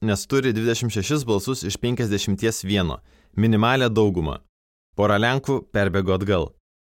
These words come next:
Tik Drėma dingsta. Zuokas lieka su dvidešimt penkiais balsais ir Rubikonu rankoje, o meras vis dar socdemas.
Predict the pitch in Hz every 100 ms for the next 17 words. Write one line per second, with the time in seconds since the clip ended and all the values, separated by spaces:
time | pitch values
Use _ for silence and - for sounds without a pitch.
0 | _ _ _ - 185 196 - - _ _
1 | _ _ _ _ - 113 175 202 185 151
2 | 208 151 - 82 - - _ - 110 180
3 | 175 147 156 175 156 131 147 127 143 147
4 | 147 139 135 131 147 139 120 117 - 160
5 | 160 143 120 113 113 127 143 143 135 135
6 | 127 90 78 - - - - 113 123 156
7 | 160 156 123 131 120 131 120 117 92 98
8 | 85 71 -